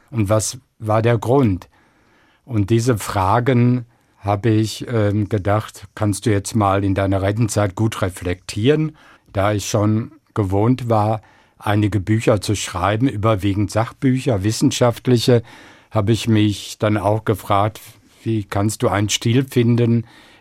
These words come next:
der dann eben nicht so rein sachlich ist? Und da fiel mir ein, ihm Briefe zu schreiben, weil er selbst, mein Vater, mir viele Briefe immer geschrieben hat, handgeschrieben, sehr akkurat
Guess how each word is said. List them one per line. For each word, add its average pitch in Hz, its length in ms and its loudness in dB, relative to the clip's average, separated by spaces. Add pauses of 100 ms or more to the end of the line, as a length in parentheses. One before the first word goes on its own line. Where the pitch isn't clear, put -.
(120)
der 104 300 2
dann 104 340 2
eben 101 360 0 (100)
nicht 120 260 0
so 101 420 0 (400)
rein 101 300 0
sachlich 107 480 0
ist? 110 340 -2 (380)
Und 101 260 0
da 101 400 2 (140)
fiel 113 260 0
mir 107 260 2
ein, 104 440 0
ihm 117 180 0
Briefe 127 400 0
zu 101 160 -4
schreiben, 107 640 -2 (420)
weil 104 180 2
er 107 200 2
selbst, 110 420 0
mein 110 220 4
Vater, 113 420 4
mir 104 400 4 (380)
viele 147 300 2
Briefe 113 420 0
immer 95 240 0
geschrieben 95 560 -2
hat, 113 200 -4
handgeschrieben, 113 800 0
sehr 104 560 -2
akkurat 101 760 -2